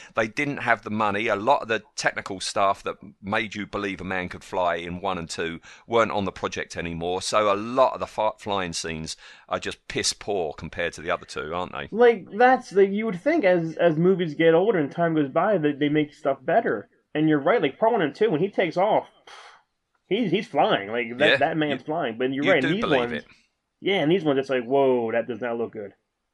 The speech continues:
Speaker 1: Mm, yeah. All right, so that's our sequence over, right? So,
Speaker 2: Right.
Speaker 1: um, I don't have an awful lot of behind the scenes, but, uh, I, I, I'll just tell you a bit. Um,
Speaker 2: Okay.
Speaker 1: did you know that in an early version of this script, when they were gonna make this film,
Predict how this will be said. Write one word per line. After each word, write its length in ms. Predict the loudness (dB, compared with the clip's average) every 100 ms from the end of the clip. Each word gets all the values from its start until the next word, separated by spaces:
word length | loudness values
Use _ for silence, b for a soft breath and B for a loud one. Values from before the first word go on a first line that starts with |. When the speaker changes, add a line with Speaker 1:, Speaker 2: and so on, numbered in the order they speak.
| -8
Speaker 1:
Mm, 240 | -6 -6 -10 _
yeah. 240 | -2 -2 -4 _ B B B B B B B B B
All 100 | 8
right, 220 | 10 10 10
so 200 | 6 8
that's 240 | 6 8
our 200 | 8 8 6
sequence 580 | 2 2 -2 -6 2 4
over, 460 | 4 6 4 4 -4
right? 440 | 0 4 4 2 -14 -12
So, 380 | -4 2 4 4
Speaker 2:
Right. 140 | 2 -2 0
Speaker 1:
um, 280 | 0 0 -4
I 80 | -4
don't 180 | 0 2
have 140 | 2
an 60 | 2
awful 320 | -2 -4 -2
lot 160 | 0 0
of 80 | -4
behind 300 | -2 0 -2
the 40 |
scenes, 280 | -2 -2 -4
but, 300 | -2 -2 0
uh, 300 | 2 2 2 -6
I, 100 | -6
I, 200 | -6 -6 -8
I'll 180 | -12 -10
just 240 | -12 -10
tell 200 | -2 -2
you 140 | -2
a 60 | -4
bit. 380 | -2 -2 -4 -10 _
Um, 240 | 2 2 2
Speaker 2:
Okay. 180 | -4 -6 _ _ -20 -6
Speaker 1:
did 220 | -4 -2
you 100 | -2
know 280 | 2 2 4
that 220 | 2 2
in 160 | 2 0
an 140 | 0
early 320 | 2 2 0
version 460 | 0 2 2 0 -2
of 80 | -6
this 140 | -4
script, 320 | -4 -2 -6 -4
when 120 | -4
they 100 | -4
were 100 | -2
gonna 200 | -2 -2
make 300 | -4 -6 -6
this 200 | -10 -10
film, 380 | -6 -6 -4